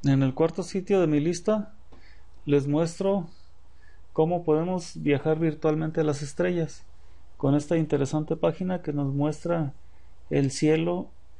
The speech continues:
desde el lugar donde vivimos. Únicamente necesitamos darles nuestra ubicación en esta pequeña ventanita que se abre cuando entramos y podemos ver el movimiento de,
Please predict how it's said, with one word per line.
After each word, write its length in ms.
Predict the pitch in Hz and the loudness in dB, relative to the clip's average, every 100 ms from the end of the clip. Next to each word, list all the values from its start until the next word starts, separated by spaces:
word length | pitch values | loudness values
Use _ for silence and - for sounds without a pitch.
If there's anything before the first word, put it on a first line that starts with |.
| - - - | -14 -14 -12
desde 600 | - 139 139 135 139 135 | -2 2 2 4 2 2
el 120 | 135 131 | 2 0
lugar 300 | 127 139 160 | 2 2 2
donde 240 | 160 147 | 2 2
vivimos. 680 | 139 139 175 175 143 - - - - - - | 2 0 0 0 -2 -6 -12 -14 -14 -14 -12
Únicamente 580 | - 156 165 143 147 160 | -4 -2 0 0 0 0
necesitamos 540 | 156 127 135 139 156 156 | 0 -2 -2 0 2 2
darles 480 | 156 165 147 - | 4 2 0 -4
nuestra 340 | 143 139 - 139 | -2 -2 2 2
ubicación 680 | 135 131 135 - 156 175 165 - - - - - - | 2 2 -2 2 0 0 -6 -12 -14 -12 -14 -12 -6
en 100 | 156 | -4
esta 160 | 143 | 0
pequeña 360 | 165 143 143 160 | 0 0 2 2
ventanita 600 | 160 139 139 160 165 170 | 2 2 2 2 0 -2
que 340 | - 135 120 120 - | -2 -2 -2 -6 -10
se 200 | - 143 | 0 2
abre 260 | 143 156 | 4 2
cuando 280 | 151 139 135 | 0 0 2
entramos 580 | 131 156 180 190 - - - - - - - - - - - - | 2 2 2 0 -4 -12 -12 -12 -12 -12 -12 -12 -12 -12 -12 -12
y 320 | - 165 196 202 | 0 2 4 2
podemos 920 | - 156 156 170 165 143 - - - | 2 2 2 0 0 -2 -8 -12 -10
ver 220 | 151 147 | 0 2
el 100 | 160 | 4
movimiento 680 | 151 143 135 143 151 151 151 | 2 2 2 2 0 2 2
de, 260 | 135 120 - | 2 0 -4